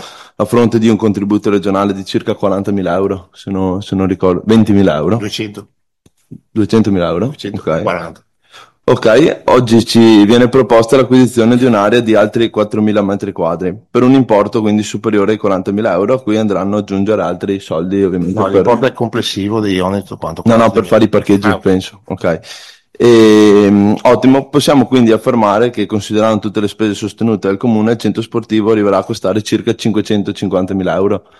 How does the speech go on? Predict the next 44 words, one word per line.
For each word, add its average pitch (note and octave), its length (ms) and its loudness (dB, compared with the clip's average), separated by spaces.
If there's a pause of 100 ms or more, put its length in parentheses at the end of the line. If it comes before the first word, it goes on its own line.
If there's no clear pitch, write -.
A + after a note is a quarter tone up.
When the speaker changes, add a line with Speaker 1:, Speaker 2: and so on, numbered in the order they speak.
(120)
Speaker 1:
al G2 160 -4
Comune. G2 420 -2 (640)
Di C3+ 140 -4
fronte F#3 260 2
a - 20 6
un E3+ 60 4
investimento C#3+ 480 4
di B2+ 80 0
questa B2 240 0
portata C3 460 0
è - 20 0
doveroso B2 560 0
porsi A#2 280 -2
alcune A2+ 280 -2
domande. G#2 560 -2 (120)
La A#2+ 120 -2
prima C3+ 460 0
è A2+ 80 -2
molto A2+ 260 0
semplice. G2+ 580 -4
Ci B2+ 120 0
aspettiamo A#2+ 560 0
che A2+ 120 -8
questa G#2+ 360 -4
struttura A2+ 480 0
venga G#2+ 220 2
utilizzata G#2 600 -2
tutti - 280 -6
i B2 40 0
giorni G#2+ 340 0 (640)
e A#2 140 -4
che A#2 100 0
rappresenti A2+ 640 0
un G#2+ 180 -2
vero A#2+ 220 2
e G#2 40 0
proprio G#2 300 -4
valore G#2+ 280 0
aggiunto G#2 440 -4
non B2+ 260 0
soltanto G2+ 500 -4
per G2 120 -4
il G2 80 -4
pattinaggio, G2+ 640 -4